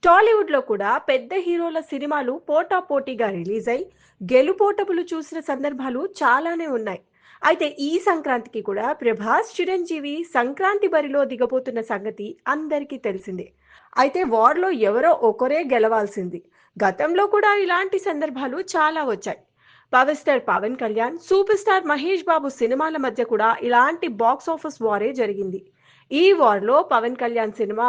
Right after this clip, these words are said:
భారీ కలెక్షన్లు సాధించగా మహేష్ బాబు సినిమా చావు దెబ్బతింది. ఇక్కడ మరో ట్విస్ట్ ఏంటంటే ఈ ఇద్దరు హీరోలు పోటీ పడ్డది ఎప్పుడో కాదు, రీసెంట్ గానే. ఇంతకీ ఆ సినిమాలేంటి?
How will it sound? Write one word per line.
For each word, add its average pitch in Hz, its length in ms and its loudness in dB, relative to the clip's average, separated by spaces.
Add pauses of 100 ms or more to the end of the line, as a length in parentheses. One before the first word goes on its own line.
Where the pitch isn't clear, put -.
(160)
భారీ 220 320 -2 (140)
కలెక్షన్లు 302 580 -4
సాధించగా 254 540 -4 (520)
మహేష్ 392 380 4
బాబు 302 280 4
సినిమా 214 280 -2 (200)
చావు 208 400 0
దెబ్బతింది. 190 520 -6 (500)
ఇక్కడ 214 160 -2 (240)
మరో 190 200 0 (120)
ట్విస్ట్ 294 340 -6
ఏంటంటే 226 420 -2 (360)
ఈ - 20 -6 (200)
ఇద్దరు 381 380 2
హీరోలు 247 400 2 (140)
పోటీ 226 260 -2 (120)
పడ్డది 208 340 -4 (200)
ఎప్పుడో 240 260 2 (100)
కాదు, 185 160 -2 (340)
రీసెంట్ 233 460 -4
గానే. 185 220 -4 (460)
ఇంతకీ 349 380 0 (160)
ఆ 285 40 6 (120)
సినిమాలేంటి? 302 640 -2